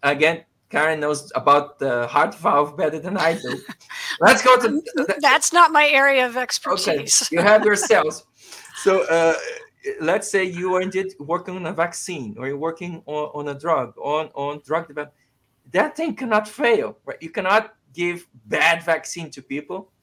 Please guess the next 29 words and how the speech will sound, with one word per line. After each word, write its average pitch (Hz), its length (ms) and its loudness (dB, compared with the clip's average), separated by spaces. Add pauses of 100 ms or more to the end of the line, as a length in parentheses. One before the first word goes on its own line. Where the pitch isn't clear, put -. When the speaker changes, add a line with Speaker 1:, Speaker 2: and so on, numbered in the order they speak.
Speaker 1:
right? 175 200 -12 (260)
So, 196 260 4
uh, 160 380 4
you 151 100 -4
know, 147 240 -4
Doctor 151 340 -4
Kwok 160 240 -2
and 147 80 -2
I 156 140 0
have 156 180 -2
similar 151 340 -8
backgrounds. 143 600 -4
I 131 80 -4
worked 139 240 -8
at 135 80 -10
Intel 143 400 -10
and 131 80 -12
I 127 40 -10
worked 143 300 -6
at 123 100 -12
Boeing, 143 400 -4
right? 143 220 -16 (800)
Uh, 135 240 -8
so 147 380 -6 (160)
the 139 160 -2
airplane 170 400 2
cannot 147 320 -2
fail, 147 480 -2 (140)
uh, 135 160 -8